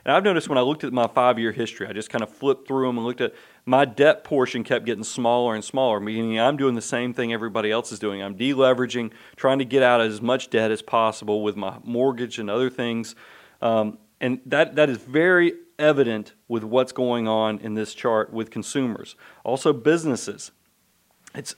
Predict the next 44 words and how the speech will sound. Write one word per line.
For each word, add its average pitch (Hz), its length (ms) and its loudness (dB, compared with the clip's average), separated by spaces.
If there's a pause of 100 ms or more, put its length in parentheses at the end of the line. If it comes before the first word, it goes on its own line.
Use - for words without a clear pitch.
(180)
and 147 200 2
this 240 140 0
is 226 160 0
historically 175 560 4
not 123 340 4
normal, 127 340 0
guys. 95 360 -4
If - 120 -16
you 170 120 -6
look 170 280 4
at, 113 220 0 (340)
I'm 160 140 0
looking 156 340 0
at 110 80 0
how 110 160 0
households 156 760 0
in 113 80 -6
the 104 80 -4
seventies, 139 560 0
eighties, 131 420 0
and 110 140 -2
nineties 120 400 0
and 110 120 -10
two 131 160 -4
thousands, 120 680 0 (260)
early 139 220 6
part 127 180 2
of 117 60 4
the 113 100 -6
two 123 100 -4
thousands 113 440 2
acted. 120 420 2 (260)
Usually 139 360 0
in 123 80 0
periods 147 300 -2
of 123 80 -2
recovery, 143 520 0 (320)
they 127 140 2
actually 156 260 0
kicked - 380 -4
up 180 180 2
their 131 160 2
debt 110 260 2
levels. 101 380 -4